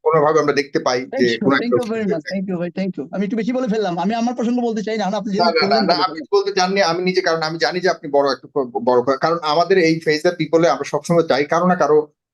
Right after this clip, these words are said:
Speaker 1: কোনো না কোনো ভাবে উপকৃত হোক। এবং আজকের যে অনুষ্ঠানটি করলাম, প্রিয় দর্শক, আপনারা মোটামুটি সবকিছুর ব্যাপারে স্পষ্ট হয়েছেন, তবুও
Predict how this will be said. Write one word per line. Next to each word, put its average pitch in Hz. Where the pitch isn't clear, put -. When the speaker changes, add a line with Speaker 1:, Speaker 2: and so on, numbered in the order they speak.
Speaker 1:
কোনো 170
না 175
কোনো 160
ভাবে 135
উপকৃত 120
হোক। 120
এবং 170
আজকের 170
যে 196
অনুষ্ঠানটি 185
করলাম, 175
প্রিয় -
দর্শক, 127
আপনারা 151
মোটামুটি 165
সবকিছুর 220
ব্যাপারে 160
স্পষ্ট -
হয়েছেন, 160
তবুও 220